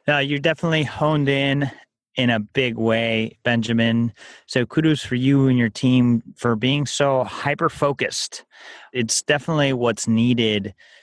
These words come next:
to move the needle in, in this space for sure. So within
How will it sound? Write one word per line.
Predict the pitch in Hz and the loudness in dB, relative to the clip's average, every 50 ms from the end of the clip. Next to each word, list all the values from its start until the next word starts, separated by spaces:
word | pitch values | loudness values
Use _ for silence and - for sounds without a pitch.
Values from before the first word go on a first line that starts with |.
| _ _ _ - | _ _ _ -4
to | - 127 120 117 113 110 113 117 | 0 2 2 4 4 4 2 2
move | 123 123 131 131 120 | 2 2 2 2 2
the | 117 110 | 2 2
needle | 110 117 120 120 113 98 95 | 2 2 2 2 0 0 -2
in, | 98 - 104 107 107 104 104 104 104 101 - - | -2 -2 -2 0 0 0 2 0 0 -2 -2 -2
in | 107 104 104 107 | 0 2 2 4
this | 113 110 104 - | 4 2 0 -2
space | - - - - 107 104 104 104 - - | -4 -4 -4 -2 -2 0 0 -2 -4 -8
for | - - 104 | -8 -8 -6
sure. | - - - 135 123 117 107 107 101 - _ _ - - - _ - | -4 -2 0 0 2 2 0 -2 -2 -6 _ _ -20 -20 -20 _ -6
So | - - 160 151 147 143 139 | -2 0 2 2 2 2 0
within | 131 143 139 131 - 170 175 180 185 180 | 0 0 -2 0 0 0 0 0 0 -2